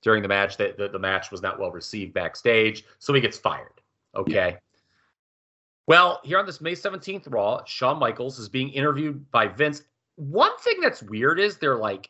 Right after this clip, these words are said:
Speaker 1: Vince is poking fun at Shawn for not defending the Intercontinental title when he had defended it the previous two weeks on Raw.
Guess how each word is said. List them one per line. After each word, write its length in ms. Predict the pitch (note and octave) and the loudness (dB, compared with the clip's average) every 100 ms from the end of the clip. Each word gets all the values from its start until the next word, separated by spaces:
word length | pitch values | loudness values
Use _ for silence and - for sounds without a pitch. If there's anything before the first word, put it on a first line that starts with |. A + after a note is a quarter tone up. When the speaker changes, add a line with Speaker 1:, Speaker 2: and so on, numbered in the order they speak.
| - | -4
Speaker 1:
Vince 280 | A#2+ F#3+ A3+ | 0 0 -2
is 100 | E3+ | -8
poking 400 | - C3 D3 B2+ | -2 -2 -2 -8
fun 240 | - G#2+ | 0 0
at 160 | A#2+ - | 0 -6
Shawn 640 | - - F#2 F#2+ G#2+ C#3 | -6 -2 0 0 -2 -4
for 220 | - G2+ | -4 -2
not 280 | F#2+ G#2 - | 0 -2 -2
defending 440 | G#2+ - F#2+ G#2+ | -6 -4 -2 -4
the 80 | G#2+ | -2
Intercontinental 380 | G2 G2 A2 F2 | -2 0 0 -2
title 300 | G#2 G#2 B2 | 2 2 4
when 180 | A#2+ G#2+ | 2 -2
he 160 | A#2 | -2
had 100 | A#2 | -4
defended 360 | A2 - A2 G2 | -2 2 2 2
it 60 | F#2 | -6
the 80 | |
previous 300 | - F#2+ F2 | -6 -6 -6
two 100 | - | -10
weeks 220 | E2 D2+ D2+ | -12 -8 -10
on 80 | |
Raw. 120 | C2+ | -10